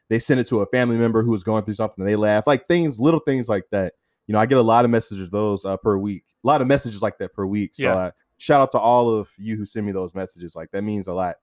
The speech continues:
Speaker 1: Like,
Speaker 2: You,
Speaker 1: for
Speaker 2: you're
Speaker 1: real.
Speaker 2: some of the most wholesome content. So I, I,
Speaker 1: Thank
Speaker 2: I
Speaker 1: you,
Speaker 2: don't have
Speaker 1: man.
Speaker 2: any doubts that, that you're helping people with, with, with some tough times. But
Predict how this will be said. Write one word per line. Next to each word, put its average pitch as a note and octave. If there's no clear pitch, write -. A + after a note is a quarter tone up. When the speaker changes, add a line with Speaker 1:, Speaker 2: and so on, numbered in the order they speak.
Speaker 1:
Like, F#3
Speaker 2:
You, G3
Speaker 1:
for G#3+
Speaker 2:
you're G#3
Speaker 1:
real. F3+
Speaker 2:
some A3+
of F#3
the E3
most D3
wholesome D3
content. A2+
So G#2
I, D3
I, C#3
Speaker 1:
Thank D3+
Speaker 2:
I -
Speaker 1:
you, D#3
Speaker 2:
don't E3+
have D#3
Speaker 1:
man. D3
Speaker 2:
any C#3
doubts C3
that, A#2+
that A2+
you're A2+
helping A2
people A2
with, G#2
with, G#2+
with A2+
some A2
tough G#2+
times. G2+
But A3+